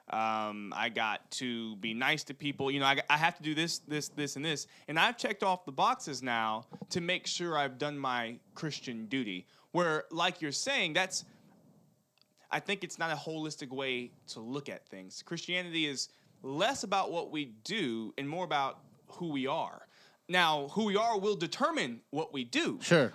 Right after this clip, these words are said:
Speaker 1: But I think we can have a skewed mindset, um, of really what it means to be, to be a disciple and to evangelize, to share our faith. Because, like you said, appointment-based evangelism is good, but I would even argue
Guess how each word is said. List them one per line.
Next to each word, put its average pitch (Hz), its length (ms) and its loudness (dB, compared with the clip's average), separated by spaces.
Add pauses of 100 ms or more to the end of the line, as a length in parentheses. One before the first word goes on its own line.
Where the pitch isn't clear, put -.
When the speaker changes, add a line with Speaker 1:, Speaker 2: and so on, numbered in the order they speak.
Speaker 1:
But 170 120 2
I 175 160 4
think 196 240 -2
we 190 100 -4
can 190 180 -6
have 156 220 -2
a 135 60 -6
skewed 185 920 -4 (140)
mindset, 156 1300 -2 (400)
um, 135 360 0
of 151 220 0
really 196 340 2
what 147 380 -2
it - 180 -4
means 160 440 -6
to 139 140 -8
be, 156 300 -4
to 120 180 -8
be 123 220 0
a 180 40 0
disciple 196 640 -6 (480)
and 156 360 0
to 156 340 -4 (360)
evangelize, 147 880 0
to 135 100 -10
share 160 240 -2
our 135 140 0
faith. 185 340 -4
Because, 147 420 -2 (1300)
like 185 260 2
you 208 60 -2
said, 208 140 2
appointment-based 190 880 0
evangelism 147 600 -4
is 113 140 -6
good, 233 360 -2
but 156 100 4
I 196 140 6
would 285 120 -2
even 175 200 0
argue 135 420 2